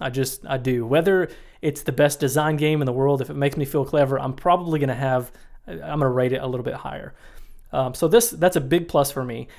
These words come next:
I like the simplicity. I really like what you were talking about, where you can teach this game really fast, but then be able to really dive deep into this game. Now, I do think,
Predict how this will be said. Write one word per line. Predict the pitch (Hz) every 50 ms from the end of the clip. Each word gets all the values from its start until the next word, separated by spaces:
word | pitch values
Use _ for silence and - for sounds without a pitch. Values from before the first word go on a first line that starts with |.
| - -
I | - 156
like | 151 147 147 175 190 220
the | 202
simplicity. | - 208 185 - - 170 165 - 185 175 175 156
I | 147
really | 151 147 165 175 185 175
like | 151 151 147 147 147 156
what | 135 143
you | 156 143
were | 143 135
talking | 139 131 127 - 143 127
about, | 120 131 123 123 127 -
where | 156 131 131 127 123 123 120 120 - - - - - - - -
you | 156 160 190
can | - 175 -
teach | 208 226 220 -
this | 202 -
game | - 170 147 135 135
really | 143 156 175 190 175
fast, | - - 147 139 131 127 131 127 - -
but | - 135 135
then | - 139 131 127 123 123 127 135 151 143
be | 135 139 139
able | 135 131 135 135
to | - - 135 127 127 120 - 120 120 - - - - - - - - - _ - _ - - - _ - 208 170 143 - _ - - 180 143 131 123 131 - 190
really | 165 147 160 170 185 185 175 156
dive | 135 151 139 139 139 135 127 123 120
deep | 127 143 147 135 139 -
into | - 143 135 135 135 - 139 123
this | 127 127 -
game. | - 123 120 131 131
Now, | 147
I | 160 160
do | 160 214 254 254
think, | 214 - - 214 202 185 165 - -